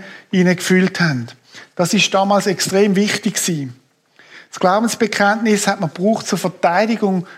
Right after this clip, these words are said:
vom christlichen Glauben. Was sind die wesentlichen Bestandteile?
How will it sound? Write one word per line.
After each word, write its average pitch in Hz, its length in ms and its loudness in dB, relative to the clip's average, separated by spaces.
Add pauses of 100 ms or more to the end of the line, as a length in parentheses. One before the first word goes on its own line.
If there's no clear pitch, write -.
vom 175 140 2
christlichen 185 540 0
Glauben. 156 520 -2 (280)
Was 202 220 0
sind 220 220 2
die 175 160 2
wesentlichen 208 580 0
Bestandteile? 160 880 0